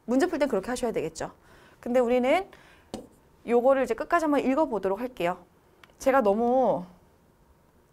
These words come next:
세세한 해석을 많이 안 해드려서 여러분들, 어, 따라오기 어려우실까요, 혹시? 그래도 우리 앞에서 많이 연습하고 왔으니까요. 이 정도로 제가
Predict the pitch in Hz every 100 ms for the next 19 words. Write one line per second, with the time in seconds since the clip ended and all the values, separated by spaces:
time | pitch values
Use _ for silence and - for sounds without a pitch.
0 | - - 370 370 370 339 339 370 370 214
1 | - 185 202 185 185 233 233 214 214 208
2 | 185 190 185 190 190 - - - _ _
3 | - 175 180 170 175 107 277 302 320 269
4 | 175 196 214 214 190 185 208 - 262 269
5 | _ _ _ _ - 262 240 226 175 -
6 | 302 285 196 190 185 - 277 214 180 -
7 | 214 196 190 190 190 208 233 220 214 185
8 | 190